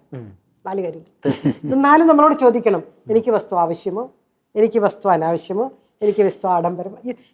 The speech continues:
Speaker 2: ഇത് നാലും നമ്മളോട് ചോദിക്കുന്നതിനെയാണ് ഫിനാൻഷ്യൽ ലിറ്ററസി എന്ന് പറയുന്നത്. അപ്പൊ ചോദിക്കുമ്പോൾ നമുക്ക് പറയും, "അത്യാവശ്യമാണ്, go ahead, എത്ര രൂപയാണേലും."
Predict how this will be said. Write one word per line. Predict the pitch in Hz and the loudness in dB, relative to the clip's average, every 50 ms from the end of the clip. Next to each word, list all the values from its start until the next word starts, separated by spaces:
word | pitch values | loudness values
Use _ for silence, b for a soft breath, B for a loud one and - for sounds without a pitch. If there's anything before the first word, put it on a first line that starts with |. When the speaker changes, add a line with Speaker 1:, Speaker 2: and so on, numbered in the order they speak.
| b - | b -8
Speaker 2:
ഇത് | 247 269 302 294 285 | -4 -2 0 2 2
നാലും | 269 254 262 269 277 269 | 4 4 2 2 2 2
നമ്മളോട് | 254 233 247 269 262 262 | 2 2 2 0 0 0
ചോദിക്കുന്നതിനെയാണ് | - - 220 220 220 226 247 240 254 262 262 262 247 240 | -2 0 0 0 0 0 -6 -4 -4 -2 0 0 0 0
ഫിനാൻഷ്യൽ | 233 240 226 208 208 214 208 214 240 | 0 -2 -2 -2 -2 -2 -2 -4 -6
ലിറ്ററസി | 214 208 - 208 196 196 - | -6 -6 -6 -10 -10 -8 -6
എന്ന് | 220 208 202 | -4 -4 -4
പറയുന്നത്. | 180 170 170 170 160 - _ _ _ _ _ - | -4 -6 -8 -10 -14 -16 _ _ _ _ _ -4
അപ്പൊ | 262 277 - | -4 -2 0
ചോദിക്കുമ്പോൾ | - 302 302 302 277 262 285 311 | 2 2 2 2 0 -2 -2 0
നമുക്ക് | 302 302 294 277 | 2 2 2 2
പറയും, | 302 311 294 254 | 0 0 0 0
"അത്യാവശ്യമാണ്, | 240 - 302 302 - 294 277 240 214 165 147 | 2 4 4 4 4 4 2 2 2 0 -4
go | 143 | 0
ahead, | 180 240 247 233 | 0 0 2 0
എത്ര | 254 247 - 175 - - - 262 | -2 -6 -6 -12 -20 -10 -8 -6
രൂപയാണേലും." | 262 269 254 247 247 254 254 269 262 | -2 0 0 2 0 0 -2 -2 -8